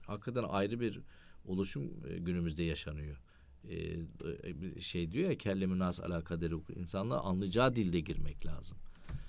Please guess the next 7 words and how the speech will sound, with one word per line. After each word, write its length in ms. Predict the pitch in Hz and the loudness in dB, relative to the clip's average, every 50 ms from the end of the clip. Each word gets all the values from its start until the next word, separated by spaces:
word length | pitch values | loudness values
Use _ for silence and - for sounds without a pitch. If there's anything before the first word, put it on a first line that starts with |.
| - - - - - | -8 -10 -10 -10 -10
E, 80 | - - - - - 80 85 82 80 76 71 - - - - - | -10 -8 -8 -6 -6 -6 -6 -8 -8 -8 -8 -8 -10 -10 -10 -6
o 140 | - 110 101 | -4 0 4
bağlamda, 600 | 110 113 117 117 113 110 117 120 143 156 180 190 185 - - - - - - - | 4 6 6 6 6 4 4 4 4 4 4 2 -2 -4 -10 -16 -18 -16 -8 -4
e, 380 | 90 98 95 92 92 90 82 - - - | 0 0 2 2 2 2 2 0 0 2
ama 200 | 151 165 180 175 | 4 4 6 6
yine 300 | 151 123 143 208 214 170 - | 4 4 4 4 4 4 4
insansan 800 | - 135 135 123 - - 170 185 190 180 160 - 95 92 127 | 4 2 2 4 4 4 4 4 4 4 4 2 2 0 0